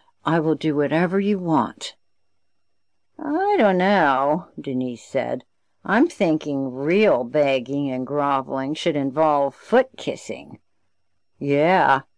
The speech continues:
Abigail agreed. Timothy crawled around Stephanie's desk, and she turned in her chair and extended her feet.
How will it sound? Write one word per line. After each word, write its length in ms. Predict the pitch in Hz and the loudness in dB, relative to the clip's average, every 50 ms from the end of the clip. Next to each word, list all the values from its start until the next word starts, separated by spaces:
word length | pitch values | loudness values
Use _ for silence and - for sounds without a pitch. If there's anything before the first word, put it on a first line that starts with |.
| _ _ _ _ _ | _ _ _ _ _
Abigail 680 | 139 139 139 131 123 131 123 - 139 131 131 127 123 127 | -4 -2 -2 -2 -4 -6 -6 -6 -4 -4 -2 -2 -2 -4
agreed. 600 | 127 123 - - 143 139 131 123 123 135 147 170 _ _ _ _ _ _ _ _ _ _ _ _ _ _ _ _ | -4 -6 -4 -2 -2 0 0 0 -2 -2 -4 -8 _ _ _ _ _ _ _ _ _ _ _ _ _ _ _ _
Timothy 460 | - 226 202 175 151 - - 156 135 | 4 4 4 4 2 -2 -4 -6 -6
crawled 400 | - - - 175 160 143 143 131 | -6 0 0 2 2 2 0 0
around 440 | 131 131 147 143 139 135 127 131 135 | 0 -2 0 0 0 0 -2 -4 -6
Stephanie's 680 | - - 170 160 156 - _ 135 - - 135 135 139 - | -4 0 0 0 0 0 _ -10 -8 -8 -8 -10 -8 -2
desk, 540 | - 190 185 156 143 165 185 - - - _ _ _ _ _ _ | 0 0 2 2 2 0 -2 -6 -14 -20 _ _ _ _ _ _
and 160 | - 214 220 220 | 0 2 2 2
she 200 | - 262 254 247 | 2 0 0 0
turned 540 | - - 240 185 165 151 147 143 151 151 | 0 0 2 2 2 2 2 0 0 0
in 180 | 160 151 143 156 | 0 -2 -2 -2
her 160 | 160 143 143 | -2 -4 -4
chair 480 | - - - 214 190 160 131 120 123 139 | -4 -4 0 2 2 2 2 2 0 0
and 100 | 160 160 | 0 -2
extended 600 | 160 - - - - - 220 202 151 131 123 117 | -4 -6 -10 -8 0 0 2 2 2 0 -2 -4
her 180 | 147 147 135 135 | -4 -6 -6 -6
feet. 500 | - _ - 220 156 117 - - - | -4 _ 0 0 0 0 -4 -12 -20